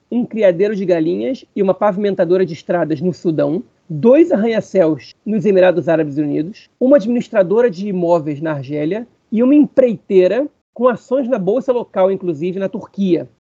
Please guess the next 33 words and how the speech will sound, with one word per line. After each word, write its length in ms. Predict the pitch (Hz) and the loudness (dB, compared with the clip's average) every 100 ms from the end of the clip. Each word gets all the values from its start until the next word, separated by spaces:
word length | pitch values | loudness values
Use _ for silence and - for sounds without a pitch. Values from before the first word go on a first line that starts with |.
| _ | _
É, 220 | 165 165 - | -8 -6 -6
esses 240 | 185 180 | -8 -2
eram 140 | 208 | -2
os 100 | 214 | -2
negócios 480 | 185 180 170 180 196 | -2 0 2 0 -4
que 100 | - | -14
se 80 | 190 | -14
descobriu 360 | 180 - 180 180 | -12 -6 -2 -2
que 100 | 190 | -4
o 40 | |
Hamas 360 | 180 175 185 - | -6 -4 -4 -6
tinha, 400 | - 202 170 143 _ _ | -6 -2 -2 -4 _ _
é, 140 | 165 170 | -4 -2
aç-, 280 | 175 - | -2 -4
inclusive 360 | 226 214 190 277 | -6 -2 0 0
com 120 | - | 0
ações 380 | 240 - 220 269 | -2 -2 -2 0
na 100 | 247 | 0
bolsa 260 | 175 196 214 | 0 -2 -2
na 80 | 220 | -8
Turquia, 400 | 240 - 165 143 | -10 -6 -4 -2
o 40 | |
que 160 | - 220 | -4 -8
torna 380 | - 214 233 | -2 0 0
ainda 320 | 226 226 240 226 _ _ _ - | 0 2 0 0 _ _ _ -4
mais, 560 | 185 175 196 233 - | 0 2 2 0 -2
é, 540 | - 185 160 151 143 127 - | 0 2 2 0 -4 -6 -10
enfim, 360 | 175 - 139 127 _ | -10 -8 -10 -12 _
fácil 440 | _ 233 254 - | _ 0 0 -4
você 300 | 156 156 170 | -8 -6 -6
poder 280 | 156 160 156 | -6 -2 -2
evitar 300 | 156 143 127 | -2 -4 -10
isso. 100 | - | -12